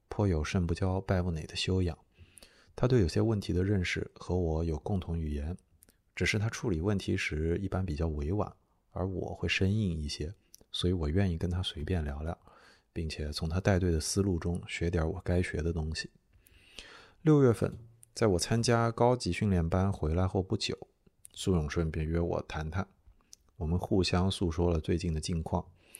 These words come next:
苏指导问我下一步有什么打算，我说还要去二外继续学习。他接着诚恳地对我说，现在队里事情很多，九月份就要参加世界杯亚太区的分组赛，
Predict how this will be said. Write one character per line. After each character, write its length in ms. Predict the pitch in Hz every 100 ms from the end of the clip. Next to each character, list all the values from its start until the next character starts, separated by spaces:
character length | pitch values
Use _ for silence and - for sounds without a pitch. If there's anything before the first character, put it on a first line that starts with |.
| - -
苏 200 | - -
指 140 | 113 113
导 140 | 85
问 200 | 80 101
我 80 | 85
下 240 | - 131
一 40 | 101
步 160 | 95
有 100 | 87
什 120 | 85 85
么 80 |
打 200 | 101 -
算， 240 | - - 98 _ _ _ - - _
我 100 | 82
说 400 | - 92 95 - - -
还 140 | - 101
要 140 | 120
去 160 | - -
二 240 | 127 113
外 160 | 101 85 -
继 160 | - 98
续 160 | -
学 200 | 85 80
习。 360 | 80 - 78 - _ _ _ - - - _
他 120 | 101
接 180 | - 107
着 100 | 101
诚 240 | - 78
恳 180 | 90 76
地 60 | 76
对 140 | 98
我 160 | 87 90
说， 360 | - 87 90 _ _ _ - _
现 160 | - 123
在 100 | 101
队 200 | 123 110
里 120 | -
事 160 | - 110
情 160 | -
很 140 | 78 73
多， 340 | - 95 - _ _ _ _
九 220 | - 76
月 80 | 85
份 220 | - 107
就 120 | 98
要 80 | 98
参 240 | - 95 95
加 240 | 98 98
世 180 | - 104
界 120 | 87
杯 180 | 87 90
亚 160 | 104 92
太 160 | -
区 200 | 82 -
的 60 | 85
分 200 | - 95
组 160 | 90
赛， 320 | 78 - 95